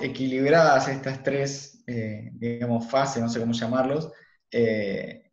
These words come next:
como que justamente estamos desequilibrados, ¿no? Que muchas veces, o creo que a todos nos pasa, que somos más fuertes en un área y más débiles en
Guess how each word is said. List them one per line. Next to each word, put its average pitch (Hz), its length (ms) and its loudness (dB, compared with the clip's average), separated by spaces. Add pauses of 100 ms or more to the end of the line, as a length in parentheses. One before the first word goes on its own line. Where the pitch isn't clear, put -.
como 123 220 -4
que 120 380 -2
justamente 151 420 0
estamos 156 340 2
desequilibrados, 127 800 2
¿no? 185 300 2
Que 135 100 -2
muchas 135 320 2
veces, 151 560 2 (680)
o 117 120 -4
creo 135 180 0
que 113 60 2
a 113 100 2
todos 143 240 4
nos 117 200 0
pasa, 131 340 2
que 113 80 -2
somos 135 240 -2
más 131 240 -2
fuertes 151 320 4
en 143 60 0
un 139 80 0
área 143 600 2
y 120 280 -2
más 120 160 2
débiles 147 200 6
en 143 60 4